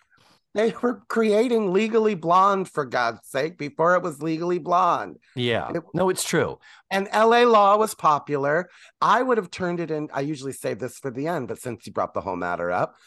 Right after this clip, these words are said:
Speaker 1: I would have turned this into more of a Lou Grant situation. And Aaron, you're too young to know what that reference is, but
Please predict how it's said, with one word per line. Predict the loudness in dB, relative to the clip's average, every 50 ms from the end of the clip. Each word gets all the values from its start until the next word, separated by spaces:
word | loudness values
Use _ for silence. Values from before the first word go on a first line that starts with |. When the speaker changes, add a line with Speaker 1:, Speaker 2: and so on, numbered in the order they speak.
| -20 -20 -20 -20 _ _ _ _ -2
Speaker 1:
I | 0 2 2 2
would | 2 2 0
have | 0 -4
turned | -6 -4 -2 0 0 -2 -4 -4
this | -2 -2 -2 -2 -2 -2
into | -4 -2 -4 -4 -8 -6 -4 -2 -2 -2 -2 -4 -8 -14 _ -2
more | 0 2 2 2
of | 2 2
a | 2
Lou | 2 4 6 6 6 4 4
Grant | 2 0 0 0 0 -2 -4 -6
situation. | -8 -4 -4 -4 -4 -4 -4 -2 0 0 0 -2 -4 -6 -6 -6 -6 -8 -10 -16 -20 _ _ _ _ _ _ _ -6 -6
And | -4 -2
Aaron, | 0 0 0 2 2 0
you're | 0 -2
too | -2 -2 -2 -2
young | 0 0 0 0 0 -2 -4
to | -4 -4
know | -4 -2 -2 -2
what | -2 -2 -2
that | -4 -4 -4
reference | -4 -4 -4 -4 _ -6 -6 -6 -6 -8 -8 -6
is, | -6 -6 -6 -8 -12 -16 -20 -18 -12 -4
but | -2 0 0 0